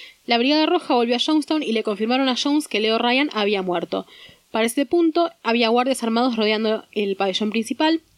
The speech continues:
Muchos miembros del templo dieron discursos alabando a Jones y a la idea del suicidio revolucionario. La primera en tomar el Flavor Aid fue Ruleta Paul y su hijo de un año. Ruleta tomó una jeringa sin aguja con el líquido y se lo suministró a su hijo y después lo tomó ella misma.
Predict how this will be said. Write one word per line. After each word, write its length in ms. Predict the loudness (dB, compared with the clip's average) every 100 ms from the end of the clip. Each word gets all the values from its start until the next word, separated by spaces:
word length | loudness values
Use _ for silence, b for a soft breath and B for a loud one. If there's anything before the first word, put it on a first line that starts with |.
| _ -4
Muchos 240 | -2 0
miembros 240 | 0 0 0
del 120 | 0
templo 220 | 0 2
dieron 240 | 2 2
discursos 420 | 0 -2 -2 -2 0
alabando 360 | 0 0 0
a 40 | -2
Jones 380 | 0 2 0
y 80 | 0
a 60 | -2
la 80 | 0
idea 160 | 2
del 100 | 0
suicidio 380 | -2 -4 -2 0
revolucionario. 720 | 0 0 0 -2 -2 -2 -8 B B B B
La 80 | -6
primera 300 | -2 0 2
en 80 | 2
tomar 240 | 2 0
el 100 | 0
Flavor 380 | 0 -2 0 -2
Aid 280 | 0 2 2
fue 200 | 0 -2
Ruleta 460 | 0 0 0 0 0
Paul 320 | 2 2 2
y 80 | -4
su 140 | -2
hijo 240 | -4 -2 -2
de 40 |
un 100 | 0
año. 340 | -2 -2 -6 -8 B B
Ruleta 320 | -4 0 0 -2
tomó 200 | -2 -2
una 100 | -2
jeringa 580 | -2 0 2 2 0
sin 220 | -2 -4 -2
aguja 420 | 0 -2 -2 -4
con 140 | -2
el 140 | -2 -2
líquido 280 | 0 0
y 60 | -2
se 120 | -2
lo 100 | -6
suministró 340 | -4 -8 -4 -6
a 60 |
su 100 | -2
hijo 340 | -2 0 -4 -4 B B
y 60 |
después 240 | -6 -2 -2
lo 80 | -2
tomó 180 | -2
ella 160 | -2 -2
misma. 400 | -4 -4 -4 -6